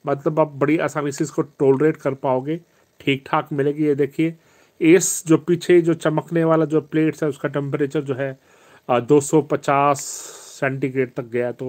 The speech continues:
वन फिफ्टी एट वगैरह आप, आ, कह सकते हैं, दो सौ पचपन वगैरह आप कह सकते हैं। और ये मेरे पास डिजिटल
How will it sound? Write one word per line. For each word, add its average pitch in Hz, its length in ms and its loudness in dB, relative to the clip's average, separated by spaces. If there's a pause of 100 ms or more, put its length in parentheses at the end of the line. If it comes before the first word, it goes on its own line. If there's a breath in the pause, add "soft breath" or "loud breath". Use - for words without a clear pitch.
(140)
वन 131 180 -4
फिफ्टी 127 420 -6
एट 123 180 -4
वगैरह 120 280 -6
आप, 120 100 -8 (560 soft breath)
आ, 120 140 -4
कह 117 180 -2
सकते - 340 -10
हैं, 117 60 -10
दो 127 140 -2
सौ 127 160 -6
पचपन 127 380 -6
वगैरह 120 240 -4
आप - 140 -8
कह 123 220 -2
सकते - 400 -4
हैं। 120 200 -2 (520 soft breath)
और 123 320 4
ये 139 160 2
मेरे 139 200 2
पास 143 340 -4 (140)
डिजिटल 143 640 -2